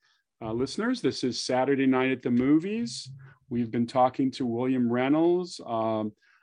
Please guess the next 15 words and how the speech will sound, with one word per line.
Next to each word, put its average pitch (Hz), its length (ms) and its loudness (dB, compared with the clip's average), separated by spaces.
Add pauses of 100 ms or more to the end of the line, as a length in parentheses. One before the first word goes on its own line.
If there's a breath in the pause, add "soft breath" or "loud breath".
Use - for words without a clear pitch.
(120)
about 110 300 -2
his 117 180 -4
career 131 380 -2
in 120 120 2
television 123 720 0
and 107 220 -4
film. 151 540 2
Uh, 113 220 -2
you're 110 300 0
listening 127 460 -2
to 120 140 -6
the 113 100 -2
Lock 110 460 0
twenty-two 123 680 0
Network. 170 580 0